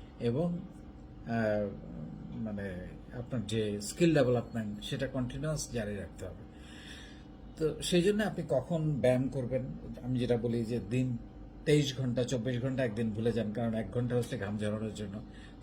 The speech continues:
So এটা খুবই গুরুত্বপূর্ণ। এটা আপনি সকালে করবেন না সন্ধ্যায় অফিসের পরে করবেন, আপনি ঠিক করে রাখেন। সকালে করাটা বেটার, কা-, তাতে একটু রোদ পাবেন আপনি।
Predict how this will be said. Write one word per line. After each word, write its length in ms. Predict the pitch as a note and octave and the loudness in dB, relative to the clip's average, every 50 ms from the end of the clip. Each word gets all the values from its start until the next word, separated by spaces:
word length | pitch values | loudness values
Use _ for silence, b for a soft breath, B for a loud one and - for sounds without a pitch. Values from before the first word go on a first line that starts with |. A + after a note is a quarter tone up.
| - - | -2 2
So 60 | E3 | 2
এটা 300 | E3+ - G3+ F#3+ F3+ E3+ - | 2 4 4 2 2 2 0
খুবই 180 | - F3 F3 E3 | 2 2 4 4
গুরুত্বপূর্ণ। 380 | D3+ D3 B2+ B2+ B2 A#2 A2+ A#2+ | 4 4 4 4 2 2 4 2
এটা 180 | A2+ D3+ D3 | 2 2 0
আপনি 180 | C3+ - C#3+ B2+ | -2 -2 -2 -2
সকালে 360 | - - A#2+ C3 C#3 D3+ E3 | -2 -2 0 0 2 0 0
করবেন 340 | D#3+ F3 E3+ D#3 F3 E3 D#3+ D#3+ - B B B B B B B B B2 | 2 0 0 0 0 -2 -2 -4 -10 B B B B B B B B 2
না 160 | A#2+ A#2+ A#2+ | 2 2 2
সন্ধ্যায় 420 | - - C#3+ C#3 C3+ D3 D#3 D3 | 2 2 0 2 2 2 2 2
অফিসের 300 | C3 B2 C#3 - - F3 D#3 - | 2 0 -2 -2 -2 -2 -2 0
পরে 160 | E3+ D#3 D#3 | 0 0 0
করবেন, 320 | D#3 E3 D#3 C#3 C#3+ D3+ | 0 -2 -2 -2 -2 -4
আপনি 340 | D#3 D#3 - C#3+ C#3 C3 B2+ A2+ | -6 -6 -6 -8 -6 -6 -6 -6
ঠিক 160 | - D#3 D3+ - | -6 -6 -4 -2
করে 160 | D3 B2+ G#2+ | -2 -2 0
রাখেন। 260 | G#2+ G2+ A2 A2 A2 | 0 -2 -2 -4 -4
সকালে 480 | - - D3+ C#3 - - D3+ D3+ D#3+ D#3 | -2 -2 -2 -2 0 0 0 0 0 0
করাটা 320 | D3+ C#3 C3+ - - C3 | -2 -2 -2 -2 -2 -2
বেটার, 320 | G2+ A#2+ A#2+ A#2 A#2 G2+ - - - - - - - - - - B B B B B B B B B B B - | 0 0 0 -2 -2 -6 -8 -8 -14 -16 -18 -18 -16 -16 -16 -16 B B B B B B B B B B B -4
কা-, 100 | - C3+ | 0 0
তাতে 260 | B2 - B2+ A#2+ C3+ B2+ | 2 2 0 2 2 0
একটু 200 | A2+ - C#3+ B2 | 0 2 2 4
রোদ 200 | A#2+ B2+ C3 - - - | 4 4 2 2 0 -2
পাবেন 260 | A#2+ G#2 G2 G#2 G2 | -2 0 0 -2 -4
আপনি। 260 | F#2+ - - - | -4 -6 -6 -8